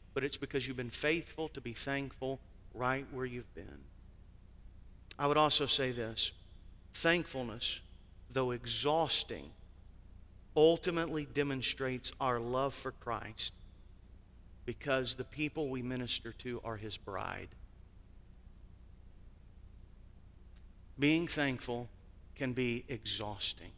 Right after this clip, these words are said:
Hey, you, you know those people in church that, uh,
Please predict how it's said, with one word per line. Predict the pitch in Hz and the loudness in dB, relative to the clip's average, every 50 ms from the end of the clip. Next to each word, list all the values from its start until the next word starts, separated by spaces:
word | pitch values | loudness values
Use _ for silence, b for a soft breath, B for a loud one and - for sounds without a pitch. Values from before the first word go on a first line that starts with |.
| - - - - - - - - - - - - - - | -18 -18 -18 -18 -18 -18 -18 -18 -20 -20 -20 -20 -18 -4
Hey, | - 143 143 131 131 135 | 2 4 6 6 6 4
you, | 165 165 170 170 | 4 4 4 4
you | 175 165 165 165 | 4 4 4 6
know | 156 151 147 | 6 6 6
those | 135 143 139 127 - | 6 4 4 2 2
people | - 156 143 - 147 139 135 | 2 0 0 0 2 0 2
in | 135 127 123 | 2 2 2
church | 120 - 147 151 156 151 - - - - - B B B B B 127 | 2 4 6 6 6 6 4 0 -4 -4 -4 B B B B B 4
that, | 123 131 127 123 123 117 - | 6 8 8 8 6 6 6
uh, | 143 131 123 123 | 6 8 8 8